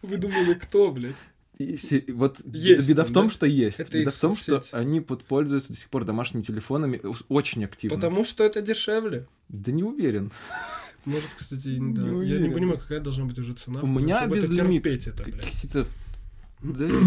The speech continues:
Speaker 2: <clears throat> по WhatsApp позвони.
Speaker 1: Так, окей.
Speaker 2: Да.
Speaker 1: А, когда звонишь кому-то из одноклассников,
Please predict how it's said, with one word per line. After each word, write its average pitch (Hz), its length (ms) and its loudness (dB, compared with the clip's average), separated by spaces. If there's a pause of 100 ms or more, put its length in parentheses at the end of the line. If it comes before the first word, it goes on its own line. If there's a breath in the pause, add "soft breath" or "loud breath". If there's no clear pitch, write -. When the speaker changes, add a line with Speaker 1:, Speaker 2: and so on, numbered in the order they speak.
(160)
Speaker 2:
<clears throat> - 400 -10
по 196 60 -2
WhatsApp 196 460 -2
позвони. 117 540 -4 (800 loud breath)
Speaker 1:
Так, 175 240 -4
окей. 156 480 0 (100)
Speaker 2:
Да. 147 80 -6 (240 loud breath)
Speaker 1:
А, 143 340 -4
когда 160 260 -4
звонишь 185 400 0
кому-то 151 300 -4
из 135 120 -2
одноклассников, 131 800 -6